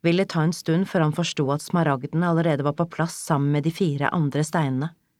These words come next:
Men tjenerne hans ville befinne seg i dette området nå. De lurte ved foten av fjellet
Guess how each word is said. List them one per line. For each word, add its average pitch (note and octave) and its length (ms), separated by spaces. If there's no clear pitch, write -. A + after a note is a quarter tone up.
Men E3+ 300
tjenerne D3 400
hans G#3 260
ville D#3+ 220
befinne C#3+ 400
seg D#3+ 180
i E3 60
dette E3 180
området C#3+ 380
nå. D3+ 140
De F#3+ 80
lurte F#3 380
ved G3 100
foten E3 400
av E3+ 80
fjellet D3+ 400